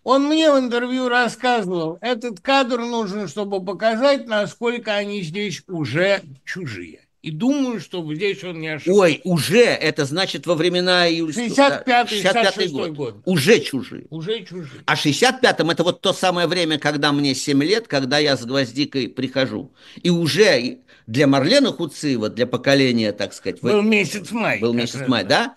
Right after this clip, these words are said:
Speaker 2: да? Для, для них уже был ясен этот разрыв. Для меня,
Speaker 1: Барьер,
Speaker 2: конечно.
Speaker 1: да, между теми, кто за это умирал, и тем, кто на этом вырос. Наверное, так.
Speaker 2: Кроме того, да, Пажинян уж, да, тех, кто погибли, считаю храбрее, а, да?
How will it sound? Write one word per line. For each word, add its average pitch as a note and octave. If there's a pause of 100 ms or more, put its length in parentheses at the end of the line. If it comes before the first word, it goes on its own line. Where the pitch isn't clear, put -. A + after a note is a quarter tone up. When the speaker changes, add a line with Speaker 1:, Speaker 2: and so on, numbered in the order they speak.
(280)
Speaker 2:
да? A#2+
Для, A2
для B2+
них G#3
уже F3
был D3+
ясен C3
этот B2
разрыв. A2+
Для A2
меня, D3+
Speaker 1:
Барьер, D3+
Speaker 2:
конечно. D#3+
Speaker 1:
да, B2
между D3+
теми, A3
кто F#3
за G#3
это G3
умирал, B3+
и G#3
тем, A3+
кто G#3
на G3+
этом G3
вырос. A#2+ (260)
Наверное, F#3
так. A#2+
Speaker 2:
Кроме A3+
того, G3+ (100)
да, E3
Пажинян D#3+
уж, -
да, A#2+
тех, E3
кто E3+
погибли, D3+
считаю D#3
храбрее, D#3 (460)
а, A2
да? D3